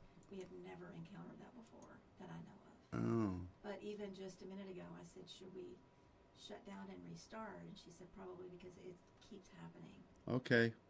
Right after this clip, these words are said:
Speaker 2: For all of you who are, uh, listening, we're gonna power down the stream and power it back up. Okay? So,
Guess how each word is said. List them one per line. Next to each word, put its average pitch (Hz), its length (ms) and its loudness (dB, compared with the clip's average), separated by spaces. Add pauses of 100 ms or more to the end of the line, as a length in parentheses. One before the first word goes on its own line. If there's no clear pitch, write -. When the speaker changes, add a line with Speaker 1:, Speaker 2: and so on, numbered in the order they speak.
(580)
Speaker 2:
For 131 180 12
all 147 180 12
of 135 80 12
you 143 260 12
who 135 280 12
are, 123 440 12
uh, 101 240 12 (420)
listening, 143 640 12 (1600)
we're 123 180 12
gonna 117 260 12
power 123 460 12
down 127 360 12
the 139 100 12
stream 127 380 12
and 104 160 10
power 110 300 12
it 90 100 4
back 95 280 10
up. - 180 6 (840)
Okay? 113 380 10 (1300)
So, 98 880 8